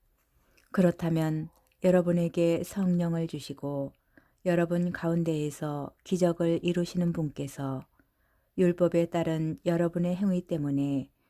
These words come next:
그리하시는 것입니까? 아니면 여러분이 복음을 듣고 믿기 때문에 그리하시는 것입니까? 주님의 말씀입니다.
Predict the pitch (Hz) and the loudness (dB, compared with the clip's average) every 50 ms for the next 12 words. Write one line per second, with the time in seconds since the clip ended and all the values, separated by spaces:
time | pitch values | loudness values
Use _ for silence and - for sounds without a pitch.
0 | _ _ _ - 190 165 170 160 156 160 - - 170 160 156 156 160 151 143 - | _ _ _ -2 0 0 0 0 -2 -4 -4 -4 -2 -2 -2 -2 -4 -6 -6 -6
1 | 156 139 131 131 - _ - 131 127 127 143 139 - _ _ _ _ _ _ _ | -4 -2 -2 -4 -4 _ -10 -8 -8 -8 -10 -12 -16 _ _ _ _ _ _ _
2 | _ _ _ _ _ _ _ _ _ _ _ - 170 160 160 156 151 151 151 151 | _ _ _ _ _ _ _ _ _ _ _ -2 0 2 2 2 2 2 0 0
3 | 151 147 143 139 - - _ _ _ _ _ _ _ - 185 175 175 170 160 165 | 0 -2 -2 -4 -8 -10 _ _ _ _ _ _ _ 2 2 4 4 4 2 2
4 | 165 160 160 165 165 160 147 135 - - _ - - - - - - 180 170 175 | 0 0 0 0 0 -2 -4 -4 -8 -10 _ -20 -20 -20 -4 0 2 2 4 2
5 | 175 170 170 160 165 165 156 - - _ - - 185 180 - _ - 170 165 165 | 2 2 2 2 0 -2 -2 -6 -10 _ -6 -4 -4 -4 -4 _ -2 0 2 2
6 | 170 170 - - 175 180 175 - - - 180 180 180 180 185 180 175 160 151 151 | 2 0 -2 -2 -2 -2 -2 -2 -4 -2 -2 -2 0 0 -2 -2 0 -2 -2 -2
7 | 151 147 147 147 139 - - _ _ - 175 165 170 165 156 180 175 - - 165 | -2 -2 -2 -2 -4 -6 -8 _ _ -6 -2 -2 0 -2 -2 -4 -6 -4 -4 -2
8 | 156 156 156 - 165 - - 160 147 135 131 - - - - 127 127 127 127 131 | -2 -2 -4 -4 -6 -6 -4 -2 -2 -2 -2 -4 -6 -8 -8 -6 -6 -6 -8 -10
9 | - _ _ _ _ _ _ _ _ _ _ _ _ _ _ _ _ _ _ _ | -14 _ _ _ _ _ _ _ _ _ _ _ _ _ _ _ _ _ _ _
10 | _ _ _ _ _ _ _ _ _ _ _ _ _ _ _ _ - - 185 175 | _ _ _ _ _ _ _ _ _ _ _ _ _ _ _ _ 0 2 4 4
11 | 170 165 170 165 165 160 156 156 156 156 - - 156 147 139 131 131 131 131 131 | 4 2 2 0 0 -2 -2 -4 -4 -6 -8 -6 -4 -2 0 0 0 -2 -2 -4
12 | 135 131 127 131 131 123 127 135 | -6 -8 -8 -8 -8 -8 -10 -14